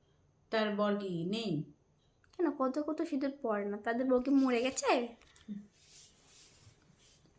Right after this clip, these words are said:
Speaker 1: তো যাই হোক, উফ, তোমাদের যেই ভিডিওটা যাওয়ার পরে যারা যারা এই কমেন্টগুলো করেছো, কি জ্বলবে গো।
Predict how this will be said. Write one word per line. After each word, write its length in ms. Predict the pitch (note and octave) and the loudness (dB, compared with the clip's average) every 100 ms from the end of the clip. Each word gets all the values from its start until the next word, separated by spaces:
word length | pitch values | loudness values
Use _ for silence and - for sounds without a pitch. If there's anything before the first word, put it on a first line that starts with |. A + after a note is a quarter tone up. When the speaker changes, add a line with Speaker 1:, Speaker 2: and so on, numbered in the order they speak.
| - - _ | -20 -20 _
Speaker 1:
তো 100 | - | 0
যাই 260 | B3 A#3+ B3 | 6 8 8
হোক, 160 | C4 - - - - - - _ - | 4 2 -6 -16 -20 -20 -20 _ -4
উফ, 180 | A#3+ - - - - - - - - | -4 -4 -10 -16 -20 -20 -20 -20 -18
তোমাদের 360 | - A#3 A3+ A3+ | -10 -4 0 2
যেই 280 | G#3+ A#3 G#3+ | 6 6 6
ভিডিওটা 340 | A3 G#3+ A3 | -2 0 0
যাওয়ার 300 | G#3+ G3 G3+ | 2 4 4
পরে 220 | G3+ G#3+ | 4 2
যারা 240 | G#3 G3 G3 | 4 4 4
যারা 180 | G3 G#3 | 4 2
এই 100 | G#3 | 2
কমেন্টগুলো 580 | F#3 F3+ G3 F#3+ G3+ | 0 -2 -4 -2 -2
করেছো, 400 | G3+ F#3+ G3 G3+ | 0 -2 -4 -4
কি 140 | G3+ G#3+ | -8 -8
জ্বলবে 380 | G3+ F3+ F#3 F#3+ | -6 -4 -4 -4
গো। 200 | G3+ G#3 | -4 -4